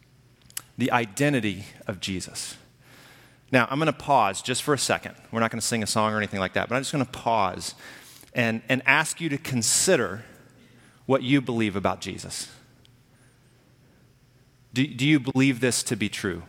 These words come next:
about Jesus? You don't have to shake your heads or anything like that. I just want you to, to consider, like, at the core, what do you, who do you believe Jesus was?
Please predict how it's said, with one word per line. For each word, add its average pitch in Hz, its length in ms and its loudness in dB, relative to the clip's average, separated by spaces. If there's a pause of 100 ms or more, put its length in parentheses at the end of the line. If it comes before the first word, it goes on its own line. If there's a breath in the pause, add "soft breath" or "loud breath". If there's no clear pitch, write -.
(120)
about 101 240 0
Jesus? 101 320 -4
You 113 60 -2
don't 127 140 4
have 123 140 2
to 117 80 -10
shake 123 300 -2
your 117 100 -2
heads 117 360 2
or 113 40 0
anything 113 240 -2
like 117 120 0
that. 160 120 2
I 139 60 2
just 131 140 -6
want 156 160 -2
you 135 80 4
to, 123 160 4 (400 loud breath)
to 139 100 2
consider, 135 560 4 (420 loud breath)
like, 120 260 0 (120)
at 143 160 2
the 147 60 -4
core, 143 800 2 (840 soft breath)
what 147 300 4
do 135 100 -8
you, 156 280 -2 (640 loud breath)
who 202 140 4
do 185 60 0
you 185 120 2
believe 131 280 2
Jesus 98 380 -4
was? - 340 -12